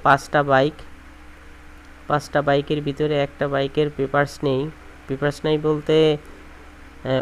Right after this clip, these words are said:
অনটেস্ট অবস্থায় আছে, কাগজ করা হয়নি। দেখা যাক কি হয়, একটু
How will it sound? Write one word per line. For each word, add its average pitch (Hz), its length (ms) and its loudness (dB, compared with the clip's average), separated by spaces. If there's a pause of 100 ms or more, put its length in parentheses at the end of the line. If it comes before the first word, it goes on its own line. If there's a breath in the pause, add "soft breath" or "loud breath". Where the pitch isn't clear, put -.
(100)
অনটেস্ট 151 480 4
অবস্থায় 139 340 2
আছে, 127 200 -2
কাগজ 131 280 0
করা 139 200 -2
হয়নি। 131 380 0 (1500)
দেখা 139 240 0
যাক 143 260 -2
কি 143 120 -4
হয়, 135 220 0 (1300)
একটু 135 200 -6